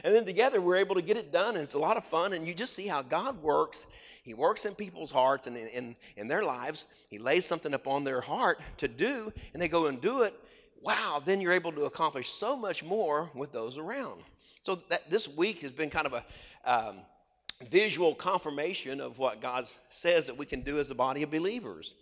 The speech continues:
For instance, some of the things that we do in Africa, there's no way we could do it, you know, individually, but yet collectively we're able to accomplish so much more. So we see that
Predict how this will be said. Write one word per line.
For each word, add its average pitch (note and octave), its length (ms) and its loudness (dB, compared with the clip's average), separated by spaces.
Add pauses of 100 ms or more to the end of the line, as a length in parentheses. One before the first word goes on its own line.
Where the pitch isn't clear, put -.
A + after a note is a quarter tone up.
(480)
For G3 120 0
instance, G3 340 0 (180)
some G3 180 -4
of F#3+ 40 0
the F#3 60 0
things F#3 220 -2
that F3 100 0
we F3+ 100 -8
do F#3 120 -6
in F#3 100 -2
Africa, F3 420 -4
there's E3+ 220 -4
no A3+ 160 0
way A#3+ 300 0
we E3+ 120 -4
could C3 300 -12
do C#3+ 160 -2
it, - 160 -4 (580)
you C#3+ 120 0
know, B2+ 80 2
individually, C3 640 2
but B2+ 240 0 (200)
yet - 220 2
collectively G#3+ 640 -2
we're G3+ 180 -2
able G3 160 -4
to E3+ 80 -2
accomplish F#3 420 -4
so E4 320 -4
much F4 220 -10
more. C4 400 -6 (460)
So G#3 120 2
we A#3 80 4
see B3+ 160 0
that - 340 2